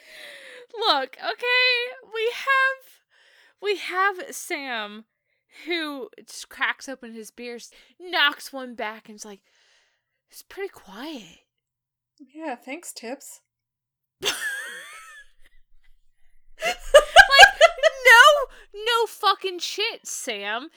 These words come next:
Speaker 1: You don't give a shit. Like, like, y-, literally everyone that you have known or loved is not here right now.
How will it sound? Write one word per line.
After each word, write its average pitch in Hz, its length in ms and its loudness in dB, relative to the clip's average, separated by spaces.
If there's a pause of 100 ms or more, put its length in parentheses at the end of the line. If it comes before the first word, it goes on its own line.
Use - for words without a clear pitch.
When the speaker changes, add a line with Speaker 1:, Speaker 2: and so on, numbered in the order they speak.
(140)
Speaker 1:
You 294 140 0
don't 349 340 -6
give 339 180 -2
a 370 100 -4
shit. - 580 -4
Like, 285 340 -6 (200)
like, 294 440 -6 (240)
y-, 240 160 -20 (240)
literally 311 720 -6
everyone 311 440 -6
that 285 140 -6
you 285 640 -8
have 285 280 2
known 269 440 -6
or 226 120 -8
loved 226 380 -8
is 240 220 -8
not 247 360 0
here 330 460 -4
right 214 340 -6
now. 185 420 -8